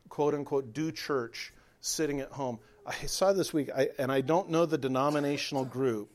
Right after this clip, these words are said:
but I saw this week that there's a denominational group that, that now has an app so that you can participate in their worship services,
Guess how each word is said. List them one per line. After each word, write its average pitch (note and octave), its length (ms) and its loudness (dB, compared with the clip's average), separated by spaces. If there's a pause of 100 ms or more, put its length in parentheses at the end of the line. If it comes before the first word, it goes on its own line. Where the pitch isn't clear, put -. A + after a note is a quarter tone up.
(880)
but C3 120 6
I C3 80 6
saw F3 340 6
this G3 240 2
week D3 220 0
that C3+ 140 0
there's B2+ 220 0
a B2 60 -6
denominational D3+ 800 0
group A#2+ 360 -2 (300)
that, C3+ 340 -2
that C3 220 2
now C#3 300 4
has C#3 440 0
an C3 160 -6 (100)
app C#3+ 440 -4 (1500)
so - 180 0
that C3 240 -2
you E3 160 -2
can C3+ 260 -4 (200)
participate D3+ 880 2
in D3 120 2
their C3+ 160 2
worship D3 460 -2
services, F#3+ 680 -2